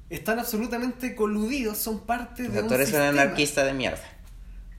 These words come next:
Speaker 1: O sea, no sé.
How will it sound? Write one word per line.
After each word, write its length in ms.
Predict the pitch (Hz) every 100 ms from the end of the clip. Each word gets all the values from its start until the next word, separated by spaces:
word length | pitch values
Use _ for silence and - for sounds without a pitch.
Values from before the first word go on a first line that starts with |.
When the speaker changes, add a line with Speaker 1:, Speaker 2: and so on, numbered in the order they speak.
| - - - - - - - - - - -
Speaker 1:
O 60 | -
sea, 440 | - 302 233 - - - -
no 120 | 180
sé. 280 | 175 151 113